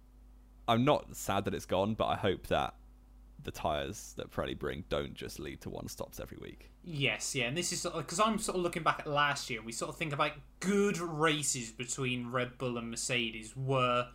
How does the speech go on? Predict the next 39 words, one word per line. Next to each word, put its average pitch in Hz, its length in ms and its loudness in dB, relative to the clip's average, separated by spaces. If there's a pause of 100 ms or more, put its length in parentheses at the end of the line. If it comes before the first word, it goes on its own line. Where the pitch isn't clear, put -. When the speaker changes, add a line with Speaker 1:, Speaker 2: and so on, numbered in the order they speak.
(840)
Speaker 2:
Spain, 110 540 4 (160)
for 147 100 -2
example. 117 520 -2
That 180 160 8
was 180 120 0
a 156 60 -2
two-stop 139 500 -2
versus 135 280 0
a 120 60 -2
one-stop, 117 480 -2
wasn't 127 240 -2
Speaker 1:
And - 80 -2 (300)
Speaker 2:
it? - 60 -12
Speaker 1:
France, - 560 -2
yeah, 170 60 0
Speaker 2:
France 185 360 4
Speaker 1:
as - 60 2
well. 180 60 2
Speaker 2:
was 156 140 0
the 160 80 -4
second 143 340 -2
one 123 100 -2
I 120 80 0
was 113 100 -6
gonna 123 160 -4
mention. 127 300 -8
That 170 200 2
was 147 200 -2
a 131 360 -2 (120)
two-stop 151 500 -2
versus 139 320 0
a 127 60 0 (120)
two-stop. 180 880 -2 (880)
Speaker 1:
No, 110 140 6
it 92 40 6
was 95 280 -2
Speaker 2:
It 190 80 -4
was 226 180 4
Speaker 1:
two - 100 4